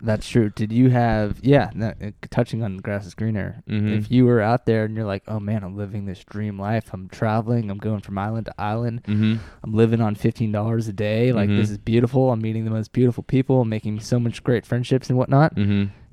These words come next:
Speaker 1: Did you think back, like, "Oh, what am I missing out at home?"
Speaker 2: Always. And social media doesn't help 'cause everyone has time for social media
Speaker 1: Goddamn
Speaker 2: somehow.
Speaker 1: social media.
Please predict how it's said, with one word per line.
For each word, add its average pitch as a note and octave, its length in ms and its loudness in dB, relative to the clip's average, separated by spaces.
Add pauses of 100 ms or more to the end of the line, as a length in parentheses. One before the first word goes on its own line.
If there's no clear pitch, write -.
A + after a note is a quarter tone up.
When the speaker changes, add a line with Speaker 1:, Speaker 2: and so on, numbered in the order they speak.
Speaker 1:
Did A#2 160 2
you C#3 540 8 (340)
think B2 240 0
back, C3 300 0
like, - 200 -12
"Oh, G#2 180 -12
what B2 140 -4
am D3+ 80 0
I C#3+ 60 2
missing A2 380 -4
out A2 180 -4 (380)
at F2+ 160 -10
home?" C3+ 420 2 (260)
Speaker 2:
Always. G2 480 10
And G2 160 -2
social A#2 340 6
media A2 240 6
doesn't F2+ 280 4
help F2 260 4 (180)
'cause G#2+ 180 2
everyone A#2 260 8
has F#2 120 4
time F#2+ 220 4
for - 80 -8
social F2+ 320 2
media F#2 200 6
Speaker 1:
Goddamn D#2 440 6
Speaker 2:
somehow. F#2 40 4
Speaker 1:
social A#2 280 2
media. A2+ 420 6